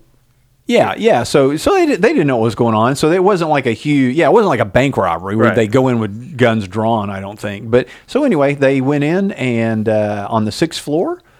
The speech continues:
Speaker 1: they, uh, well, I guess they,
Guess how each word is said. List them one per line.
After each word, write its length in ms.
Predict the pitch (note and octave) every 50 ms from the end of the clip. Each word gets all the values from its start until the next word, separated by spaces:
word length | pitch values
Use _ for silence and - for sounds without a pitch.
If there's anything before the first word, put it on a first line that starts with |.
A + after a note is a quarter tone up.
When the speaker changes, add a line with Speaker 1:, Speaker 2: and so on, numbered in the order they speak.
| _ _ _ _ _ _ _ _ -
Speaker 1:
they, 460 | G2 G2+ G2+ G#2 G2+ G2+ G2+ G2+ G2+
uh, 540 | G2+ G#2 G#2 G#2 G2+ G2+ G2+ G2+ G2+ A2+ B2+ -
well, 180 | B2 C#3 G#3
I 40 | G#3+
guess 240 | F#3+ A3 D4+ - -
they, 640 | - D#3 C#3+ C3+ B2 B2 A#2 A2+ A2 G#2+ G#2+ A#2+